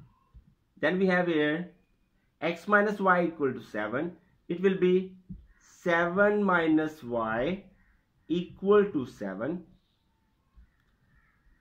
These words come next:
It can be written as seven minus seven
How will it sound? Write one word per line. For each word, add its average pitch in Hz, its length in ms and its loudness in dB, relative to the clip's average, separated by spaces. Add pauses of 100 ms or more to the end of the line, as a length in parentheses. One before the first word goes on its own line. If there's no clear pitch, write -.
(220)
It 139 120 -8
can 196 160 2
be 208 60 4
written 190 160 2
as 139 360 0 (1400)
seven 175 840 0 (260)
minus 131 600 0 (100)
seven 120 540 -2